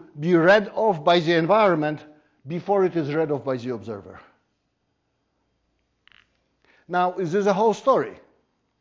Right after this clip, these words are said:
I thought so until about fifteen or so years ago. It turns out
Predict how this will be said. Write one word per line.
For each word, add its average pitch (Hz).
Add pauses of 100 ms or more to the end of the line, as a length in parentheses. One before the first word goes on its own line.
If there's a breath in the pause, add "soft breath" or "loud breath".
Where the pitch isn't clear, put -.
(560 soft breath)
I 214
thought 277
so 196
until 170
about 156 (1000 soft breath)
fifteen 170
or 139
so 147
years 139
ago. 101 (960 soft breath)
It -
turns 277
out 226